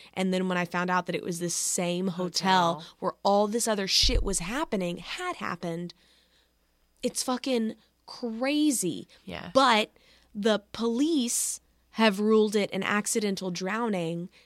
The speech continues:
Speaker 1: saying that she was suffering from manic bipolarism and hadn't been taking her medicine and just in a
Speaker 2: Got
Speaker 1: fit
Speaker 2: in the tank
Speaker 1: of
Speaker 2: and
Speaker 1: whatever,
Speaker 2: drowned?
Speaker 1: got up,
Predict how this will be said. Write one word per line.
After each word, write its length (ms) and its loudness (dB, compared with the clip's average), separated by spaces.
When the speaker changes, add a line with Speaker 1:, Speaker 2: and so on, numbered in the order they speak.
Speaker 1:
saying 300 -2
that 120 -4
she 280 2
was 180 0
suffering 440 -2
from 220 -4
manic 360 -4
bipolarism 880 -2
and 80 -4
hadn't 280 -4
been 120 -4
taking 300 -4
her 120 -4
medicine 580 -2
and 180 -2
just 340 -6
in 140 4
a 60 2
Speaker 2:
Got 240 -2
Speaker 1:
fit 160 6
Speaker 2:
in 120 0
the 120 -4
tank 440 0
Speaker 1:
of 180 8
Speaker 2:
and 60 4
Speaker 1:
whatever, 680 8
Speaker 2:
drowned? 40 -10
Speaker 1:
got 220 6
up, 220 6